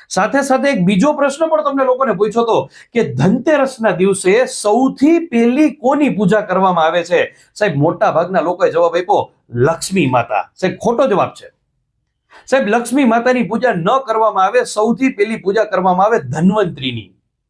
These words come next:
જે આપણા ઘરમાં થતી જ નથી. તો સાહેબ, યાદ રાખજો, ધનતેરસના દિવસે સૌથી પહેલી પૂજા કરવામાં આવે છે ધન્વંતરી. સાહેબ, ધન્વંતરી કોણ છે?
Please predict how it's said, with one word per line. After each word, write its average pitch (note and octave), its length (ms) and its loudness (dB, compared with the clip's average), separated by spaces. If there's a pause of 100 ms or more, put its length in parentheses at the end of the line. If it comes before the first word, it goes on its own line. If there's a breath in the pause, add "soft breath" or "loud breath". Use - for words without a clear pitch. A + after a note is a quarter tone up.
(540)
જે E3+ 80 0
આપણા G3+ 240 0
ઘરમાં G3 300 0
થતી A#3 360 -2
જ D#3 60 -6
નથી. B2 180 -4 (600 loud breath)
તો G#3 80 2
સાહેબ, A#3 280 0
યાદ G#3+ 240 2
રાખજો, G#3+ 320 2
ધનતેરસના A#3+ 680 0
દિવસે A3 320 0
સૌથી A#3 440 0
પહેલી A#3+ 220 2
પૂજા G#3+ 240 -2
કરવામાં G3 400 0
આવે A3 120 0
છે A3+ 140 -2
ધન્વંતરી. E3+ 540 -4
સાહેબ, G#3 220 -4
ધન્વંતરી A3+ 460 -2
કોણ C4+ 240 0
છે? - 240 -10